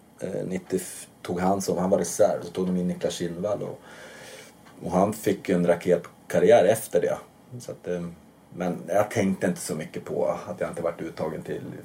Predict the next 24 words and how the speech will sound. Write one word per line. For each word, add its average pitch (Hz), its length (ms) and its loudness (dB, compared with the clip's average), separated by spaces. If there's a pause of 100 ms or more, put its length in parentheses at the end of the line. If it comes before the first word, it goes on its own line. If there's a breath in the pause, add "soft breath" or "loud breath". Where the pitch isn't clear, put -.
(180)
till 82 120 -6
just 78 200 -4
det 78 60 -4
där 78 80 0
V 80 260 -4
M 76 120 -6
i 78 40 -6
nittiofyra 78 580 -2
och 76 80 0
allt 76 160 -6
det - 60 -6
där. 76 160 -2
Det 87 80 -4
var, 90 260 2 (640 loud breath)
jag - 100 4
brottades - 400 4
lite 95 220 -4
med 87 120 0
mina 85 200 -2
demoner 85 580 -2
själv, - 240 -4 (120)
kan - 100 -6
jag - 100 -6
säga. - 180 -8